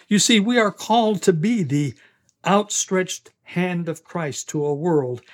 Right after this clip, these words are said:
that desperately needs him. And when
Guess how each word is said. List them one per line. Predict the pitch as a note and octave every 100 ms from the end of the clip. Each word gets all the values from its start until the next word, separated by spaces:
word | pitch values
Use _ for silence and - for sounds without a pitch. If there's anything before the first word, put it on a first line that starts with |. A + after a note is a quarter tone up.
| -
that | - C#3 C3+
desperately | C3 F3+ - - C3 C#3 C#3
needs | D3 D3 B2+ -
him. | C3+ A2+ G#2 _ _ _ _ _ _ _ _ _ _ _ _ _
And | D#3 E3
when | D3+ G3 F#3+ F3+